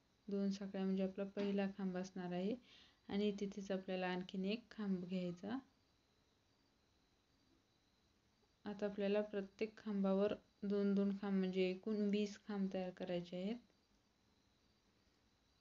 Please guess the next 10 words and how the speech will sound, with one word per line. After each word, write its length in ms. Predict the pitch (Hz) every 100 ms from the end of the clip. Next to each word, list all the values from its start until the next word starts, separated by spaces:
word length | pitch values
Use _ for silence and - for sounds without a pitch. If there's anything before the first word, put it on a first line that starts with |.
| -
इथे 260 | 196 196 202
मी 160 | 226 240
complete 420 | 208 196 190 190 -
करून 240 | 185 185 180
घेते, 300 | 180 196 233 247 _ _
हे 80 | 190
बघू 220 | 180 180
शकता. 400 | 190 190 - 214 254 - _ _ _ _ _ _ _ _ _ _ _ _ -
आणि 200 | 208 208 196
परत 220 | 208 214